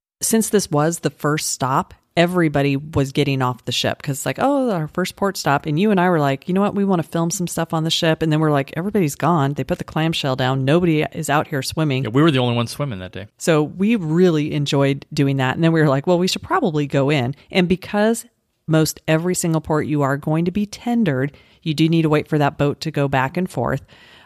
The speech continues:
Speaker 1: But once we were ready to do that, we just went over and explored everything that was kind of right in that port. We didn't do a whole lot in this location. So if you really want to explore Rovinj,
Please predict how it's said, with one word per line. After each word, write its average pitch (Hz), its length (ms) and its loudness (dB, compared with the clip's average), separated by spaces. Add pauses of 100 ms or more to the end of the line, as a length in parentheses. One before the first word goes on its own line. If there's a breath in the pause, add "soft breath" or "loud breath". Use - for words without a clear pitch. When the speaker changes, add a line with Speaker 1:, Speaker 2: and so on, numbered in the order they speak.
(100)
Speaker 1:
But 147 240 2
once 175 200 2
we 196 100 4
were 180 100 6
ready 170 240 6
to 165 120 -6
do 165 160 2
that, 185 220 2
we 190 100 0
just 220 160 -2
went 170 140 2
over 165 160 2
and 160 80 2
explored 160 560 0 (140)
everything 254 360 -2
that 202 100 0
was 175 140 -2
kind 180 220 -4
of 147 100 -6
right 143 200 4
in 139 80 0
that 139 180 -2
port. - 240 -2
We 190 80 0
didn't 339 220 -2
do 202 180 4
a 175 80 4
whole 156 300 -2
lot 131 320 -2
in 143 220 -4
this 139 340 -2 (160)
location. 135 480 -2
So 160 160 2
if 156 120 0
you 160 120 0
really 247 240 4
want 190 160 2
to 165 60 -2
explore 147 520 -2 (360)
Rovinj, 147 480 2